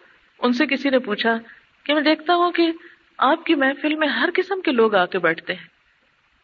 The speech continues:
نیک بھی، بد بھی، ہر طرح کے لوگ آپ سے بڑی محبت کرتے ہیں، یعنی دیندار تو آپ سے محبت کرتے ہی ہیں،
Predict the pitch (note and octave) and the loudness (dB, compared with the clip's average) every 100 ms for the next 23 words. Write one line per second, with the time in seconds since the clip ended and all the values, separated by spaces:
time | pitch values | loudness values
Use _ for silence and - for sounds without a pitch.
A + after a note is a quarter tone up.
0 | _ A3 A#3+ B3 G#3 G#3 A3 G3+ G#3 A3+ | _ 0 2 2 -2 -6 -4 -2 0 0
1 | F#3 F3 A3 A3 A3 D4 - E4 E4 C4 | -2 -6 -4 -2 -2 -2 0 0 0 2
2 | C4+ - - C#4 F4+ D#4+ A#3+ A#3+ A3+ F#3+ | 2 2 0 0 0 0 2 2 0 0
3 | E3+ G#3 - F#3 - A3+ A#3+ - - - | -2 -2 -2 -2 -4 -6 -8 -20 -16 -2
4 | G#3+ F#3+ G#3 G3+ G#3+ B3+ B3+ B3+ B3+ B3 | -2 0 -2 2 0 2 2 0 -2 -2
5 | G3+ F#3+ B3 - A#3 A#3 D4 D#4 | -2 0 -2 0 -2 0 -4 -4